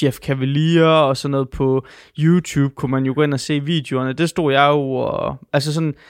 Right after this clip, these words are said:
jeg vidste ikke så meget om det, så jeg lavede også bare sådan, jeg kan huske, det startede også med de der gængse træningsting, og sådan noget lidt curl, og lidt løb, og sådan noget, og stod med sådan en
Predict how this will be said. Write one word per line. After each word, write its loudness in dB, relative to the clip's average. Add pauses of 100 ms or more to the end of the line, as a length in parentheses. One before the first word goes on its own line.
(360)
jeg 2
vidste 4
ikke -2
så 0
meget 4
om 0
det, -4
så 0
jeg 4
lavede 4
også 0
bare 0
sådan, -2
jeg 2
kan -2
huske, 0
det 0
startede 2
også -2
med -2
de -4
der 0
gængse -2
træningsting, -2
og -6
sådan -6
noget -2
lidt -6
curl, 4
og 2
lidt -4
løb, 2
og 2 (380)
sådan -2
noget, 0
og 0
stod -4
med -2
sådan -4
en -6